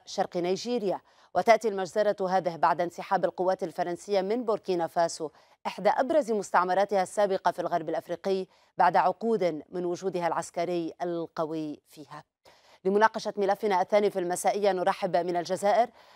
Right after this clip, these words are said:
بالخبير في الدراسات الأمنية والاستراتيجية الدكتور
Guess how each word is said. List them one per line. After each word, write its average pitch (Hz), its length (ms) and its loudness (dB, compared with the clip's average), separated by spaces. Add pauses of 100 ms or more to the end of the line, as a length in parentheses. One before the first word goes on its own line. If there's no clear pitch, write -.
بالخبير 214 680 4
في - 80 -10
الدراسات 185 520 0
الأمنية 190 340 0
والاستراتيجية 175 760 -2
الدكتور 180 460 0